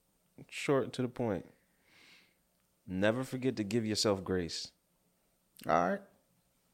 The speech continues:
Speaker 1: Never forget. You're allowed to, like,
Speaker 2: Pat yourself on the back.
Speaker 1: or give yourself time to, like, get it together. Like,
Speaker 2: Yeah.
Speaker 1: it
Speaker 2: There's
Speaker 1: go-,
Speaker 2: no
Speaker 1: it
Speaker 2: time
Speaker 1: goes
Speaker 2: limit on that.
Speaker 1: There's no time limit on that. So give you, allow, you know,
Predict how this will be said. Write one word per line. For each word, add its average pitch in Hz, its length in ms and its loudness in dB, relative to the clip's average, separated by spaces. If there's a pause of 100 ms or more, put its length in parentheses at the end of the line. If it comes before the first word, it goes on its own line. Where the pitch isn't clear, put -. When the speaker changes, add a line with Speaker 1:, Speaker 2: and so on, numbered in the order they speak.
(120)
Speaker 1:
Never 85 300 -4
forget. 67 360 -8 (160)
You're 101 280 2
allowed 110 520 10
to, 101 120 4
like, 95 680 0
Speaker 2:
Pat 104 220 2
yourself 98 260 0
on 98 80 0
the 101 60 -2
back. 107 260 0 (1200)
Speaker 1:
or 135 440 12
give 107 340 2
yourself 107 460 4
time 101 380 2
to, 95 60 2
like, 90 320 0
get 95 140 0
it 92 100 -6
together. 90 500 2
Like, 87 380 -8 (180)
Speaker 2:
Yeah. 82 320 -6 (340)
Speaker 1:
it 101 100 -4
Speaker 2:
There's 113 60 4
Speaker 1:
go-, 117 100 12
Speaker 2:
no 123 100 12
Speaker 1:
it 120 100 12
Speaker 2:
time 131 80 8
Speaker 1:
goes 123 120 12
Speaker 2:
limit 104 220 4
on 92 140 2
that. 101 240 0 (320)
Speaker 1:
There's 107 180 2
no 117 160 6
time 113 280 4
limit 110 180 4
on 107 100 4
that. 107 220 4
So 98 340 4 (420)
give 131 220 6
you, 160 200 6
allow, 143 240 10
you 175 140 4
know, 156 280 2